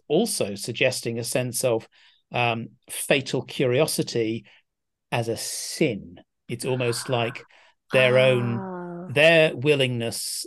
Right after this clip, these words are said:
Speaker 1: to see how this plays out, and of course, ours as the
Speaker 2: Mm-hmm.
Speaker 1: viewers,
Speaker 2: Mm-hmm.
Speaker 1: we wanna see how this plays out. Imagine how unsatisfied we'd all be if they'd said, "Nah, fine, lock him up, whatever."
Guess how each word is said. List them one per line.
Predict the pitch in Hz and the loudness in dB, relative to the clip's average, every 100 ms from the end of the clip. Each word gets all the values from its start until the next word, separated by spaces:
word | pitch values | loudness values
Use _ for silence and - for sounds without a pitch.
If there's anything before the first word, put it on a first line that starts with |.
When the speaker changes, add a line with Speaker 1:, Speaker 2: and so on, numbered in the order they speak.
| - | -8
Speaker 1:
to | - | -6
see | 123 - 127 117 | -4 2 4 4
how | 120 | 2
this | 117 - | -2 -2
plays | 131 117 | 2 2
out, | 120 117 113 - | 4 0 -2 -2
and | 143 123 | 0 0
of | 120 | -4
course, | - 117 104 - - _ _ _ _ - | -4 -4 -2 -4 -8 _ _ _ _ -6
ours | 127 160 95 135 165 - _ | 2 4 4 2 0 -4 _
as | - 202 | -6 0
the | 113 | 2
Speaker 2:
Mm-hmm. | 107 | 4
Speaker 1:
viewers, | 139 131 101 98 - _ | 4 4 2 -4 -10 _
Speaker 2:
Mm-hmm. | 180 143 | -2 4
Speaker 1:
we | 151 208 | 6 8
wanna | 131 110 | 6 2
see | - 123 | 0 0
how | 104 | -2
this | 101 - | -4 -4
plays | - 104 110 | -2 0 0
out. | 110 | -2
Imagine | 143 165 180 - 156 131 - - | 4 4 6 4 4 2 -6 -2
how | 143 139 | 2 4
unsatisfied | 139 123 165 151 160 - 117 110 | 2 2 2 2 -2 -2 -2 -2
we'd | 123 131 | -2 2
all | 160 147 | 2 2
be | 117 107 110 - _ - | 0 -2 -4 -8 _ -6
if | 135 | 0
they'd | 147 131 120 | 2 2 2
said, | - 127 120 - _ _ _ _ _ _ | 2 2 2 -4 _ _ _ _ _ _
"Nah, | 190 185 | 4 4
fine, | 165 135 127 127 | 4 0 0 0
lock | 139 123 | -2 -4
him | 113 | -8
up, | 113 | -4
whatever." | 151 127 113 117 | 0 0 0 -4